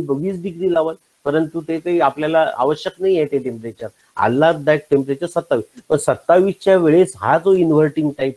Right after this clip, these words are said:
एसी असतो, five star, five star म्हणजे low consumption, तो नेहमी त्याला विचारून राहिला. Sensor, sensor काय करून राहिला, Detect करून राहिला. Very smart system, we can say that it is a smart system. Inverting एसी, inverting freeze,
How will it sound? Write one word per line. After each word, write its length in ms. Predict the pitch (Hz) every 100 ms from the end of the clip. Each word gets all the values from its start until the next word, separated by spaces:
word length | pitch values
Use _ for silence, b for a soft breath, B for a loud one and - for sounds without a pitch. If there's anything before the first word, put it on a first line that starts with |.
| _
एसी 380 | 120 113 - 123
असतो, 400 | 110 - 110 92 _ _ _
five 180 | 120 135
star, 280 | 135 104 90 -
five 160 | 120
star 220 | 123 147 147
म्हणजे 200 | 151 151
low 160 | 160
consumption, 560 | 156 135 123 117 107 101 B 123
तो 520 | _ 190 220 214 - _ 123
नेहमी 400 | 156 196 214 208
त्याला 240 | 185 202
विचारून 540 | 180 156 180 170 165
राहिला. 280 | 117 101 95
Sensor, 500 | 104 151 156 170 196 190 B _
sensor 380 | - 165 160 202
काय 180 | 190 190
करून 280 | 180 180 175
राहिला, 180 | 180
Detect 440 | 185 131 139 190 190
करून 300 | 143 123 101
राहिला. 180 | 98 104
Very 260 | 113 170
smart 360 | 180 151 160 160 -
system, 280 | 131 - 95 - _ _
we 100 | 139 160
can 120 | 170
say 220 | 156 175 170
that 140 | 170
it 160 | 151 156
is 160 | 151
a 60 | 156 -
smart 220 | 131 143 - 110
system. 260 | - 101 90 _ _ -
Inverting 640 | 123 135 147 147 156 165 175 - b -
एसी, 520 | 113 135 - 165 151
inverting 480 | 131 135 143 143 151
freeze, 460 | 143 - 165 170